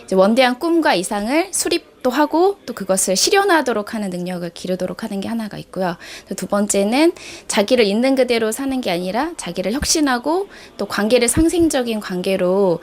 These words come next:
이렇게 개척하도록 하는 역량을 기르도록 하는 이렇게 두 가지가 있습니다. 점차 이걸 배운 대학생이 실천 강의를 하고 실천 강의하다가 이론 강의까지 해서 오늘 이제 강의한 학생은 대학생 멘토였는데 배우는 입장에서 이제 가르치는 입장으로 바뀌었거든요.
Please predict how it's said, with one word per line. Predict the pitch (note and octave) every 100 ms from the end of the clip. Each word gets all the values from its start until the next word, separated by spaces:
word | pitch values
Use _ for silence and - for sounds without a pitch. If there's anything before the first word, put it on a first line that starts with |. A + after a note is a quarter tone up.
| -
이렇게 | - F#3+
개척하도록 | - - A#3 - G3+ F#3+ F3+
하는 | F#3+ F3+ D#3+
역량을 | C#3+ E3+ E3+ E3
기르도록 | - F#3+ F#3+ - A#3
하는 | G3+
이렇게 | E3 F3+
두 | - F#3
가지가 | G3 F#3 F3 F3+ E3+ F3+ F3
있습니다. | - - - E3 E3 F#3+ E3+ - -
점차 | - G3+ G3 - D#4 E4+ - - - -
이걸 | A3 B3 A#3
배운 | A#3+ A#3+ C#4
대학생이 | C4+ G#3 A#3 - C4 B3 C#4+ F4 - _ -
실천 | - F4 F#4+ F4
강의를 | D#4 D4 C#4+ D4
하고 | D4 E4 G4
실천 | - F#4 F4 F4
강의하다가 | E4 C#4+ C4 A#3+
이론 | G3 G#3+ A#3+
강의까지 | A3+ G#3+ G#3+ G#3+ A3+
해서 | A3 G#3+
오늘 | G3 B3 C#4+ C#4+ C4 F#3+
이제 | F#3+
강의한 | G3 F#3 G3 A3 A3
학생은 | A#3+ - A#3 A#3+ D4+ F#4+ - - -
대학생 | - C4 D4 D4+
멘토였는데 | A3+ F#3 B3+ A#3 G#3+ G3+ F#3+ F#3+
배우는 | G#3+ A#3 B3 G#3+
입장에서 | E3 F#3+ F#3 F3
이제 | E3
가르치는 | - F#3 G3+ - G#3
입장으로 | F3 - E3+ E3
바뀌었거든요. | - - F3 - D#3+ E3 G#3